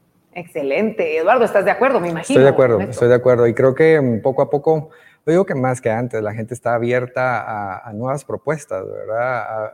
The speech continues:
Speaker 2: eh, ahora el mercado está saturado con mil y una cosa que, que al final el buscar a un diseñador, piezas específicas, eso es lo que, lo que creo que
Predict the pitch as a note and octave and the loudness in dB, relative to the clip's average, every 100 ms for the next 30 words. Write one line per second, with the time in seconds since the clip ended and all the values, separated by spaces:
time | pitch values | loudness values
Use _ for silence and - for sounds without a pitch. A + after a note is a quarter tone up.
0 | A#2 A2+ A#2+ A2+ A2+ C3+ C#3 B2 A2+ A#2 | -12 -14 -6 -4 -2 -2 -6 -8 -14 -16
1 | A2 G#2 - A#2+ C3 A#2+ A#2+ A2+ B2+ A2 | -14 -14 -8 -6 -6 -8 -12 -12 -16 -12
2 | G#2 A2 C3 C3+ _ A2 G#2+ G2+ G2+ _ | -8 -4 -4 -6 _ -20 -18 -18 -20 _
3 | - _ _ _ C3+ C3 B2+ D3 D3+ C#3+ | -20 _ _ _ _ _ -10 -6 -4 -4
4 | C#3 C3+ C3 C#3+ C#3 B2 A2+ A2+ A2 _ | -4 -6 -4 -4 -2 -6 -4 -6 -6 _
5 | - _ - A#2 A2+ A2+ B2 C#3 A#2+ F#2+ | -20 _ -10 -10 -8 -6 -4 -4 -8 -14
6 | - A#2 B2 A#2+ B2 B2+ A#2+ A2+ G2+ B2 | -6 -4 -2 -4 -8 -10 -12 -12 -6 -2
7 | C3+ A#2 - A#2 A#2+ - A#2+ A2 - D3+ | -2 -4 -10 -10 -10 -18 -20 -20 -10 -8
8 | A#2+ - G#2 G#2+ A2 B2+ B2 A#2+ - C3+ | -8 -12 -12 -8 -10 -6 -10 -10 -18 -18
9 | A2+ A2 G#2+ A2 B2 A2+ G#2+ G#2+ A2 B2 | -18 -14 -12 -12 -12 -16 -18 -12 -10 -6
10 | B2 A2+ G#2+ | -4 -4 -6